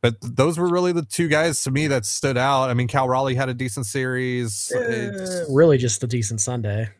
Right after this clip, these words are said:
Speaker 1: Yeah.
Speaker 2: <laughs> I mean,
Speaker 1: So
Speaker 2: his, oof, his at-bats on Saturday were the worst on the team,
Speaker 1: Mm,
Speaker 2: so,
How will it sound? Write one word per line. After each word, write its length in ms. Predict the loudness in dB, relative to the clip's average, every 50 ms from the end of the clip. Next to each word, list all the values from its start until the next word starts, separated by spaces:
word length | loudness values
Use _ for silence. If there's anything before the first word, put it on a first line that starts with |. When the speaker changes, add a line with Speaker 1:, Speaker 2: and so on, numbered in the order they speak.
| _ _ _ _ -10
Speaker 1:
Yeah. 540 | -4 0 0 2 2 2 2 2 0 0 -2 -4
Speaker 2:
<laughs> 520 | _ _ _ -20 -20 -20 -20 -20 _ -8
I 180 | -6 -4 -2 -2
mean, 220 | -2 -2 -2 -2
Speaker 1:
So 180 | -2 0 0 0
Speaker 2:
his, 460 | 0 0 0 -2 -4 -8 -16 -18 _ -10
oof, 400 | -6 -4 -4 -4 -4 -6 -10 -14 -14 -8 -2
his 140 | -2 2 2
at-bats 400 | 2 2 2 2 0 0 0 -2
on 80 | -6 -4
Saturday 480 | -4 -4 -2 -2 -2 -2 -2 -2 -4
were 160 | -2 -2 -4
the 80 | -4 -4
worst 260 | -4 -2 -4 -4 -4
on 80 | -4 -6
the 60 | -6
team, 300 | -4 -4 -6 -4 -4 -4
Speaker 1:
Mm, 40 | -4
Speaker 2:
so, 240 | -4 -6 -6 -6